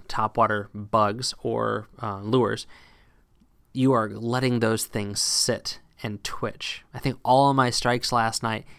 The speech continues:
came off of pauses, you know, right in that moment, right before you think, "I need to start retrieving this popper," that's when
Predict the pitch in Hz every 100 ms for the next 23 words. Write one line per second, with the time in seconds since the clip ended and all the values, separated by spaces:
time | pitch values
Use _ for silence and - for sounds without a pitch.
0 | _ - 120 120 117 - 117 113 113 107
1 | - - _ _ _ _ _ _ _ -
2 | 127 131 143 170 - - - _ _ _
3 | _ 113 101 - - - 135 139 156 170
4 | 151 135 123 104 117 110 - 135 151 151
5 | 139 - 127 120 117 - 117 117 117 113
6 | 117 113 110 123 113 107 104 - - -
7 | - - - 131 131 110 101 - - -
8 | 123 117 - 127 113 104